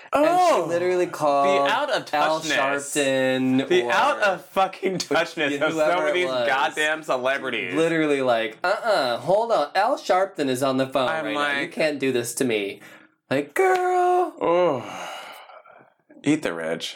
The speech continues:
Speaker 2: Except for our, like, core ten faves that we have. Everyone else can go.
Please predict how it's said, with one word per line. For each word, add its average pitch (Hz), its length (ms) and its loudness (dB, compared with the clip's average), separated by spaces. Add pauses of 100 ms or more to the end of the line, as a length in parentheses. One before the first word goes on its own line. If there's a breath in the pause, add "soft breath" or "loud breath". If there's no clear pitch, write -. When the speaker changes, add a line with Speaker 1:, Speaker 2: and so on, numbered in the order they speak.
(100)
Speaker 2:
Except 123 240 -4
for 120 100 0
our, 113 100 0
like, 110 240 -2 (220)
core 117 260 0
ten 107 300 -8
faves 95 320 -4
that 92 140 -2
we 95 100 -2
have. 85 300 -4
Everyone 120 320 -4
else 107 140 -8
can 95 200 -6
go. 98 480 -2